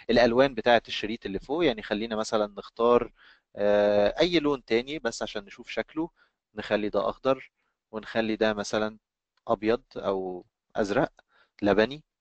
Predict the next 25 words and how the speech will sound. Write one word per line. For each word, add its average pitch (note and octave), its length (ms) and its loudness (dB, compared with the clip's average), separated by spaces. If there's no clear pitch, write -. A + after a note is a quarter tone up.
نقدر D#3+ 320 4
ان C#3 60 -4
احنا C#3+ 240 -2
نغير C#3 640 4
الالوان G#2+ 300 6
بتاعة A2+ 200 0
الشريط - 380 -4
اللي G#2+ 120 -2
فوق، F3+ 180 2
ونفس D3+ 420 0
الكلام C3 540 4
نقدر، B2+ 400 2
آه، G#2 400 8
نعمله A#2+ 600 2
في C3 360 2
الشريط، - 600 -2
آه، G2 380 6
اللي G#2+ 140 4
تحت. - 300 2
نقدر C#3 300 8
ان B2 120 -2
احنا C3+ 200 0
نغير A#2+ 360 6
الالوان A2+ 640 4
بتاعة، A#2+ 440 6